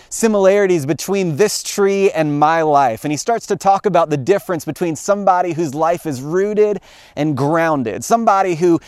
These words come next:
is living by streams of waters, and the difference between that kind of rooted life and a very different kind of life. He calls these two different paths, these two different kinds of life that you can live, the difference between a wicked life and a righteous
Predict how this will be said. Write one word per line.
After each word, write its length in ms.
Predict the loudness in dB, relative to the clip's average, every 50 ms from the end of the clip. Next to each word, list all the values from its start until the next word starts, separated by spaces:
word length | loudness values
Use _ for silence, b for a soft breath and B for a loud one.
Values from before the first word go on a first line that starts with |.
| B B
is 260 | 0 0 2 0 -2
living 480 | -2 -2 2 4 4 4 4 4 0 0
by 140 | 0 0 0
streams 720 | -2 -4 -10 -10 -8 -6 -6 -4 -4 -2 -2 -4 -4 -4
of 220 | -2 -2 -2 -2 -4
waters, 580 | -2 0 0 2 2 0 0 -2 -2 -4 -4
and 100 | -4 -4
the 60 | -2
difference 400 | 0 0 0 0 -2 -6 -8 -8
between 320 | -8 -6 -4 -4 -2 0 0
that 240 | 0 0 0 -2 -6
kind 320 | -4 -2 -2 0 0 0
of 140 | -2 -2 -4
rooted 460 | -2 0 2 2 2 2 2 2 2
life 580 | 2 2 2 2 2 -2 -6 -10 -14 -18 -18 -18 -18 b b b b b b b b
and 120 | -2 -2 0
a 20 |
very 240 | 0 2 2 2 0
different 500 | 0 -2 -2 -4 -2 -4 -8 -8 -8 -10 -8
kind 480 | -6 -6 -6 -4 -4 -6 -6 -6 -6
of 200 | -6 -8 -8 -4
life. 280 | -2 0 0 0 0 -2
He 100 | -4 0
calls 240 | 2 2 2 2 0
these 160 | -4 -6 -8
two 220 | -6 -4 -4 -2
different 400 | -2 -2 -2 -2 -4 -6 -6 -6
paths, 340 | -4 -2 -2 -2 -2 -4 -6
these 140 | -8 -10 -8
two 180 | -8 -8 -6
different 320 | -4 -4 -2 -2 -4 -4 B B B B B _
kinds 380 | -2 0 0 0 0 0 0
of 100 | -2 0
life 360 | 2 2 4 4 2 2 -2
that 120 | -4 -4 -4
you 140 | -4 -6 -4
can 240 | -2 -2 -2 0
live, 240 | 0 0 0 0 -2
the 60 | -2
difference 460 | 0 0 -2 -2 -2 -4 -6 -6 -4 -6
between 380 | -8 -6 -4 -2 -2 -2 0 0
a 60 | 0 -2
wicked 440 | 0 0 -2 -4 -2 -2 -4 -2
life 380 | 0 0 0 0 0 -2 -6 -8 -8
and 120 | -6 -4
a 40 | -2
righteous 680 | -2 0 0 0 -2 -2 -6 -10 -10 -10 -10 -14 -20